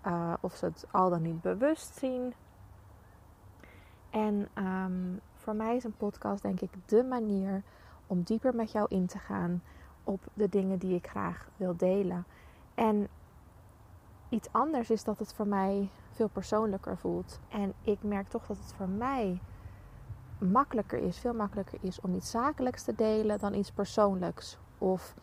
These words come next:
een uitkomst te delen in plaats van het proces vooraf. Terwijl ik juist denk dat dat enorm waardevolle dingen zijn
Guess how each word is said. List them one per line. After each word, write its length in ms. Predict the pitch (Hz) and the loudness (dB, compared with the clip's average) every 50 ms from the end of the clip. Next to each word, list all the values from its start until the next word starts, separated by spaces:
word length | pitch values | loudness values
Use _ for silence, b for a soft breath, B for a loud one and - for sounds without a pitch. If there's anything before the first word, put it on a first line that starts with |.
| B B B B B B B - | B B B B B B B -4
een 140 | - 175 - | -4 -2 4
uitkomst 540 | - - 233 277 294 - - 254 254 247 - | 6 8 8 8 6 4 0 -2 -2 -2 -4
te 80 | - 226 | -2 0
delen 300 | - 208 202 202 196 202 | 2 4 4 4 4 2
in 100 | 220 202 | 0 -2
plaats 260 | - 196 190 196 - | 0 0 0 0 0
van 120 | - 196 | 0 -2
het 100 | 196 190 | -2 -2
proces 480 | - - 202 190 180 - 202 190 185 - | -2 -2 -2 -2 -2 -2 -2 -2 -2 -2
vooraf. 500 | - - 185 - - 202 190 185 - - | -2 -2 0 2 4 4 4 4 2 -4
Terwijl 240 | - - 190 180 180 | -8 -4 -2 -2 -2
ik 100 | 175 175 | -2 -2
juist 300 | 196 196 208 247 247 - | 0 2 2 0 0 -2
denk 220 | 233 214 214 202 | -4 -4 -4 -4
dat 120 | - 202 180 | -4 -8 -4
dat 240 | - 233 214 214 - - | -2 -2 -2 -2 -2 -4
enorm 480 | - 185 180 190 190 202 208 220 226 214 | -4 -4 -2 0 0 0 0 0 0 0
waardevolle 540 | 202 185 190 196 202 196 - 196 190 190 180 | 0 0 0 -2 -2 -4 -4 -4 -4 -4 -4
dingen 260 | - 190 185 185 180 | -4 -4 -4 -4 -4
zijn 300 | - - 180 180 180 185 | -4 -6 -6 -6 -6 -8